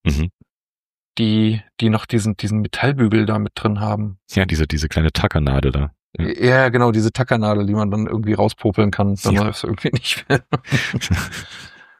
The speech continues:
Speaker 2: Ja.
Speaker 1: Furchtbar. Ja gut, ist wahrscheinlich dem geschuldet, dass die, ähm, M X Ultra Low Profile zu dem Zeitpunkt, als, äh, Kyle damit angefangen hat, wahrscheinlich noch nicht so,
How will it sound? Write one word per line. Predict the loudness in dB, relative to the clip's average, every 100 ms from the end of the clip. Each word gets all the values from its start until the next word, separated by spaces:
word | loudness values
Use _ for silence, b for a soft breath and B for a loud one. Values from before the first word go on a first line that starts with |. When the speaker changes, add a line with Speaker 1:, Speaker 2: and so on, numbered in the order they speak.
| _ _ _ _ _ B B B
Speaker 2:
Ja. | -6 -6
Speaker 1:
Furchtbar. | -4 -4 -4 -6 B B B
Ja | -4
gut, | -2 -2
ist | -2
wahrscheinlich | -2 0 -2
dem | 0 -2
geschuldet, | 0 2 2
dass | 0 -2
die, | -2
ähm, | 0 2 2 2 0 -2 -4 -8 -4
M | 0
X | 0 -2
Ultra | -4 0 0
Low | 0
Profile | 0 0 0 2 2
zu | 0 0
dem | 0
Zeitpunkt, | 0 -4 -2 -2 0
als, | -2 0
äh, | -2 0
Kyle | 0 2
damit | 2 0
angefangen | -2 -2 -2
hat, | -2
wahrscheinlich | -2 -2 -2
noch | -2
nicht | -4
so, | 0 0 0